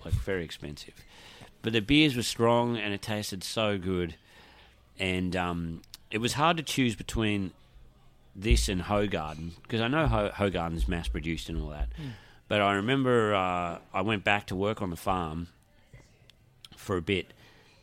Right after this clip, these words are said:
Speaker 1: and I went to Moree, to the bottle-o, and, yeah, all,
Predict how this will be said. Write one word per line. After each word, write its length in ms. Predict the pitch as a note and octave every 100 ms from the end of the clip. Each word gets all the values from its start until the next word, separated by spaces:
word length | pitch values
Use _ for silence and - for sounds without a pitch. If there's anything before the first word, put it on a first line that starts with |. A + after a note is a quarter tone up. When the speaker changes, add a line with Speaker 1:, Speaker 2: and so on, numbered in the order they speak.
| -
Speaker 1:
and 300 | F#2+ F#2 F2+
I 60 |
went 220 | F#2 C#3 D3
to 60 | G2+
Moree, 520 | F#2+ E2+ E2+ D#2 D#2
to 100 | -
the 80 | G#2+
bottle-o, 520 | E2 F2+ E2+ D2 D#2+ E2 - - - - _ _ _ _ _ - - -
and, 400 | F#2 F2+ F2+ F2+ - - - _ - -
yeah, 220 | F#2+ D#2
all, 460 | - A2 A2+ G#2